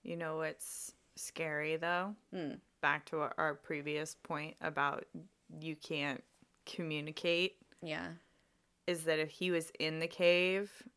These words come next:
Speaker 1: and some other diver was in there, he would probably assume that it's, like, one of the employees or another, you know, like,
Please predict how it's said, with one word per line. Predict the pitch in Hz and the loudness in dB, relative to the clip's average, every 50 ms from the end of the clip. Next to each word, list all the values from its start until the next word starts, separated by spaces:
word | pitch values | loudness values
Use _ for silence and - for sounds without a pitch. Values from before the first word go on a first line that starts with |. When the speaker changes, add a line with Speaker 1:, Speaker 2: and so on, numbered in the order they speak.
| _ _ - | _ _ -6
Speaker 1:
and | - 165 165 165 160 | -4 -4 -2 -2 -2
some | - - 170 160 156 151 151 151 151 151 - - _ | -2 0 2 2 0 0 0 -4 -6 -6 -8 -6 _
other | - 165 160 156 156 156 | 2 2 2 2 0 0
diver | 151 - 143 139 143 147 143 156 156 156 | 0 2 2 4 4 4 2 2 2 2
was | 147 151 156 151 151 | 2 0 -2 -2 -2
in | 147 139 139 | -4 -4 -4
there, | 143 143 147 147 151 151 156 160 165 165 - - _ _ _ _ _ _ - | -2 -2 0 0 2 2 0 -2 -4 -8 -12 -20 _ _ _ _ _ _ -16
he | - - 196 180 | -4 0 2 2
would | 170 160 165 160 | 2 2 0 0
probably | - 180 160 156 151 156 156 151 | 4 6 6 6 6 4 4 2
assume | 151 151 - - - 156 151 147 147 147 147 147 147 151 151 - - | 2 -2 -2 -2 -2 -2 -2 -2 -2 -4 -4 -4 -6 -8 -8 -4 -2
that | 143 139 139 | 0 2 2
it's, | 135 135 139 - - | 2 0 -2 -2 -2
like, | 139 135 - - - - _ | -2 -2 -2 -4 -10 -16 _
one | - 160 156 147 139 | -6 -4 -4 -4 -4
of | 139 | -4
the | 139 143 | -6 -6
employees | 143 151 160 - - 240 247 247 240 226 220 214 214 208 202 202 202 196 190 190 - - | -6 -6 -2 2 6 6 8 8 8 6 6 6 6 6 6 6 6 6 4 2 0 2
or | - 175 170 160 | 6 6 6 6
another, | 156 156 156 151 147 143 151 151 147 143 143 143 139 147 147 - _ _ _ _ _ _ _ _ | 6 4 4 2 4 6 6 6 6 6 6 4 4 2 0 -4 _ _ _ _ _ _ _ _
you | - 247 269 | 6 6 6
know, | 220 175 175 175 165 | 8 8 8 8 8
like, | 165 160 156 - - | 8 6 6 4 -2